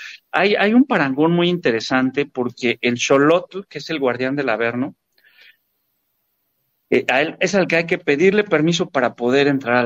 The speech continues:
la, al inframundo. Y curiosamente, por el otro lado, en la misma época, más o menos en las mismas épocas, surge también en la mitología griega el cancerbero,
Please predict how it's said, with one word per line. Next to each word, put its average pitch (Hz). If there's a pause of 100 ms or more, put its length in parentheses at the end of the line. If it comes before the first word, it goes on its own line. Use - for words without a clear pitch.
(100)
la, 107 (140)
al 104
inframundo. 110
Y 131
curiosamente, 190 (180)
por 120
el 123
otro 185
lado, 175
en 131
la 123
misma 196
época, 185
más 170
o 202
menos 175 (240)
en 123
las 127
mismas 175
épocas, 175 (320)
surge 185
también 160
en 113
la 113
mitología 120
griega 160 (440)
el 123
cancerbero, 135